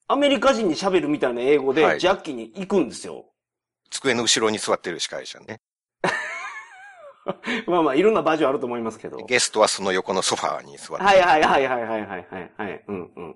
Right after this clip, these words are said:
Speaker 2: 洒落た返事返せなかったら、セレブリティ失格の烙印を押されそうな、
Speaker 1: はい。
Speaker 2: 恐ろしい番組。
Speaker 1: うん。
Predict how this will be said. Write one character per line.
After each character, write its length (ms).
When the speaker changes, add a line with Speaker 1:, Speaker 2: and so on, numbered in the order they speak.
Speaker 2:
洒 260
落 100
た 100
返 200
事 140
返 180
せ 140
な 100
か 80
っ 80
た 80
ら、 100
セ 260
レ 80
ブ 100
リ 80
テ 80
ィ 40
失 180
格 200
の 60
烙 240
印 100
を 40
押 100
さ 80
れ 80
そ 140
う 20
な、 140
Speaker 1:
は 60
い。 120
Speaker 2:
恐 200
ろ 80
し 160
い 40
番 200
組。 240
Speaker 1:
う 80
ん。 240